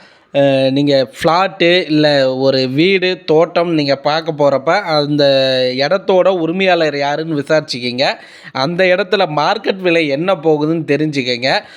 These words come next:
அது இல்லாத லீகல் சரியா இருக்குதா? ஒரு வழக்கறிஞர்கிட்ட கொடுத்து லீகல் எல்லாமே கரெக்டா இருக்குதான்னு செக் பண்ணி நீங்க விலைக்கு வாங்கிக்கலாங்க.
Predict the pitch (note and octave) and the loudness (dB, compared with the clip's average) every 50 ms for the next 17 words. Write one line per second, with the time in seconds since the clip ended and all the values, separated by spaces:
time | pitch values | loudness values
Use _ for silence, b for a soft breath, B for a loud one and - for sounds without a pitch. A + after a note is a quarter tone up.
0 | B B B B D3 E3 F#3+ A3 G#3+ G3 F3+ E3+ D#3+ D#3 F#3 G3 F3+ E3 E3+ F#3 | B B B B 0 0 0 0 2 2 2 2 2 2 0 0 0 -2 0 0
1 | A3+ C4+ C#4 C4 B3+ A3 E3+ - F3 D#3+ D#3+ E3+ F3+ F3+ E3+ D3+ C#3 C3 C#3 C3 | 2 2 2 2 0 -2 -2 0 0 0 0 2 2 2 2 0 0 -2 0 0
2 | C#3+ C#3+ B2+ A2+ - B B B B B B - D#3 D#3+ D#3 D3 D3+ D#3 E3+ F#3 | 0 0 -2 -4 -6 B B B B B B 0 2 2 2 2 2 2 0 0
3 | F3+ F#3 G3 F#3 F3+ F3 F3 E3+ D#3 D3+ C3+ C#3+ C#3+ B2+ D#3 D#3+ E3 D#3 D3 G3 | 0 0 0 0 0 0 -2 -2 -2 -2 0 -2 -2 0 0 0 0 0 0 0
4 | G3+ F3 D#3+ F3 F#3+ G#3 G3 G3 F#3 E3 D#3+ D#3 D#3 D#3 D#3+ D#3+ D#3+ E3+ F#3 F3+ | 2 2 2 2 2 2 2 0 0 0 0 -2 0 0 -2 0 0 0 -2 -2
5 | - - - D3+ D#3 D#3+ D#3+ D#3+ F#3+ F#3 E3 C#3+ C3 C#3 C3 D3 E3+ F3 E3 - | -4 -4 -4 -2 -2 -2 0 0 0 0 0 -2 -2 -2 0 0 -2 -2 -6 -6
6 | - - F#3+ F#3+ - - - A3 G3 E3+ F#3 A3 A3 - D#3+ E3 E3 E3 D#3 C#3 | -2 -2 -2 -2 -2 -2 -2 -2 0 0 0 -2 -2 -4 -4 -2 0 0 0 0
7 | B2+ C#3 D3+ E3+ D#3+ D3 D#3 C#3+ C#3+ D3+ D3 B2 A#2 C3 C3 B2 B2 A#2+ C#3+ F#3+ | 0 0 0 0 0 0 -2 -2 -2 -2 -2 -2 -2 -2 -2 -2 -2 0 0 -2